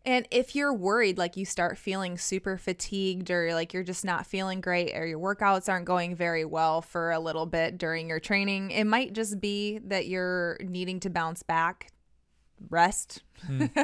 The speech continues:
Speaker 1: <laughs> you know, take care of your body, eat the proper foods. I-, it might not be that you're doing bad or, like, that you're gonna have a bad race coming up. Like, it just could be a slump based on
Speaker 2: Hmm.
Speaker 1: our hormones that make us,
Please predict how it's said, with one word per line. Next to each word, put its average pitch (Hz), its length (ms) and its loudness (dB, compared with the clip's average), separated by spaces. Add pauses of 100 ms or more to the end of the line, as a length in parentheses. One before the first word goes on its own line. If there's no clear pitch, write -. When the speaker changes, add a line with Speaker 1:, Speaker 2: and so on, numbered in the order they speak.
(120)
Speaker 1:
<laughs> - 320 -14
you 190 100 -2
know, 175 80 0
take 202 240 2
care 196 180 4
of 196 80 2
your 202 120 4
body, 202 520 6 (260)
eat 202 200 -6
the 202 60 -2
proper 202 360 2
foods. 196 540 -4 (520)
I-, - 40 -14
it 208 440 0
might 240 240 2
not 226 220 6
be 247 140 0
that 196 180 0
you're 208 200 2
doing 226 460 2
bad 214 480 2
or, 180 140 0
like, 175 200 -4
that 185 100 -2
you're 214 140 2
gonna 233 200 2
have 233 240 2
a 226 80 4
bad 214 340 6
race 214 440 2
coming 208 340 -2
up. 220 340 2
Like, 185 360 0 (280)
it 202 140 2
just 220 220 4
could 208 180 0
be 190 340 0
a 185 120 0
slump 190 440 0 (320)
based 185 320 4
on 175 180 4
Speaker 2:
Hmm. 165 40 2
Speaker 1:
our 170 100 4
hormones 160 600 -4
that 165 140 -4
make 165 180 -6
us, - 240 -4